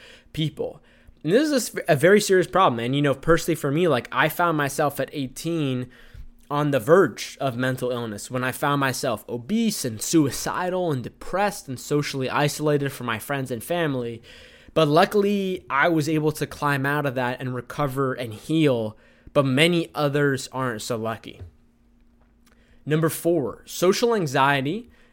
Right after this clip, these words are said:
means that there's something wrong with you as a person. Here's the thing, guys. If you have social anxiety,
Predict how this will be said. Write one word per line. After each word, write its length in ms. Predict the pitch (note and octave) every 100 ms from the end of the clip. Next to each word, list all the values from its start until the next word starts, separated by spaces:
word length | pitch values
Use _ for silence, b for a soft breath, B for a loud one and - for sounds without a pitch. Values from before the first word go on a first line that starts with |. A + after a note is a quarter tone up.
| -
means 380 | B2+ D3+ D#3+ C#3+
that 140 | C#3+
there's 200 | C#3 B2+
something 360 | - D3 E3+ C3+
wrong 340 | A#2+ C3 C#3+
with 180 | C#3 C3+
you 240 | B2 A#2+
as 140 | A#2+ A2+
a 40 |
person. 560 | - - B2 - - - - b b b b b b b b _ _ _ _ _ _
Here's 280 | A#2+ G3+ F#3+
the 80 | D3+
thing, 240 | C#3 B2+
guys. 240 | G#2 F#2+ -
If 140 | A#2+
you 200 | E3 C4
have 360 | D#3 B2+ C#3 C#3+
social 420 | - C#3 C3 B2+
anxiety, 800 | A#2 A2 A2 A#2 B2+ F3 A#3